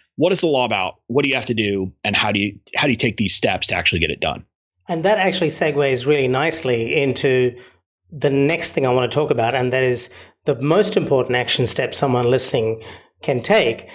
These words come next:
Speaker 2: and that is get access to your training, which explains how they need to do what they need to do, and I assume also gives them some kind of a,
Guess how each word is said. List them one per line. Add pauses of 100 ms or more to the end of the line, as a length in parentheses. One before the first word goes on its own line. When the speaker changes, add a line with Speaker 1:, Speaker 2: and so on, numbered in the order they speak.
(200)
Speaker 2:
and
that
is (1080)
get
access
to
your
training, (160)
which (320)
explains (920)
how
they
need
to (280)
do
what
they
need
to
do,
and (380)
I
assume
also
gives
them
some
kind
of
a,